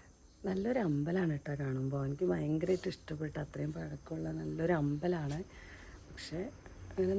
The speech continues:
നോക്കാനൊന്നും ഇതില്ലാത്തോണ്ടായിരിക്കും അങ്ങനെ കിടക്കുന്നത്. ഇന്ന് ഏകാദശി ആയതുകൊണ്ട് ഇവിടെ തുറക്കുമെന്ന് കരുതി ഞാൻ. ആ, കാരണം ഏകാദശി കൃഷ്ണൻ്റെ, വിഷ്ണു അങ്ങനെയൊക്കെ നമ്മൾ പറയില്ലേ, അപ്പോൾ തുറക്കാനുള്ള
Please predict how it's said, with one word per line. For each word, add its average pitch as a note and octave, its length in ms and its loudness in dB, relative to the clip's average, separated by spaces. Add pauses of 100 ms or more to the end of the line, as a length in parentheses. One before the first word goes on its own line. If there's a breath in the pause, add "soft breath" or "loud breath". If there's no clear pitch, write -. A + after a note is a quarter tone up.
നോക്കാനൊന്നും G3+ 640 4
ഇതില്ലാത്തോണ്ടായിരിക്കും G#3 880 6
അങ്ങനെ G#3 240 6
കിടക്കുന്നത്. D#3 500 0 (680 loud breath)
ഇന്ന് G3+ 240 8 (220)
ഏകാദശി F#3+ 560 4
ആയതുകൊണ്ട് F3 440 8
ഇവിടെ F#3 280 4
തുറക്കുമെന്ന് F#3+ 560 6
കരുതി D3+ 400 2
ഞാൻ. B2+ 160 2 (1000 loud breath)
ആ, - 20 2 (360)
കാരണം C#3+ 360 0 (300)
ഏകാദശി C3+ 500 -2 (160)
കൃഷ്ണൻ്റെ, D#3+ 640 4 (680 loud breath)
വിഷ്ണു F3+ 360 4 (800)
അങ്ങനെയൊക്കെ F3+ 360 4
നമ്മൾ G3 220 4
പറയില്ലേ, E3+ 380 4 (640 loud breath)
അപ്പോൾ - 240 -6
തുറക്കാനുള്ള E3 500 2